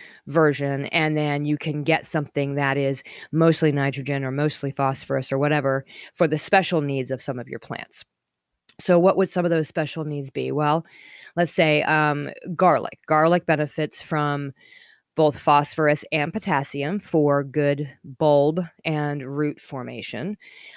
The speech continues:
Um, lettuces and other leafy greens, those like, uh, a good level of nitrogen and magnesium for those healthy, sort of attractive greens. Remember, the magnesium helps with that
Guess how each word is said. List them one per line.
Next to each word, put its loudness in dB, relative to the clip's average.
Um, 2
lettuces 2
and 0
other 2
leafy -4
greens, -4
those 4
like, 2
uh, -4
a -4
good -2
level 0
of -4
nitrogen -2
and 0
magnesium -2
for 4
those 0
healthy, 0
sort -2
of -4
attractive -2
greens. -8
Remember, -2
the -2
magnesium -4
helps -6
with -6
that -4